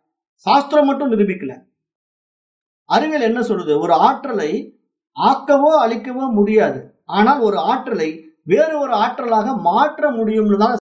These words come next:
அறிவியல் சொல்லுது. அப்ப அறிவியல் படி பார்த்தா கூட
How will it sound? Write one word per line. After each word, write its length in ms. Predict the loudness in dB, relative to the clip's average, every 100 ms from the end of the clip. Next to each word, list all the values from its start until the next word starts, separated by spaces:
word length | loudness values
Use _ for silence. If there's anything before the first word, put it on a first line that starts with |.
| -6 0
அறிவியல் 420 | 0 2 0 -2
சொல்லுது. 380 | -6 -6 -4 -8 -8 _ _ _ _ _ _ _ _ _ _ _ _ -4
அப்ப 120 | 0 2
அறிவியல் 420 | 2 0 -4 0
படி 180 | -2 2
பார்த்தா 340 | 0 0 -2
கூட 240 | -6 -6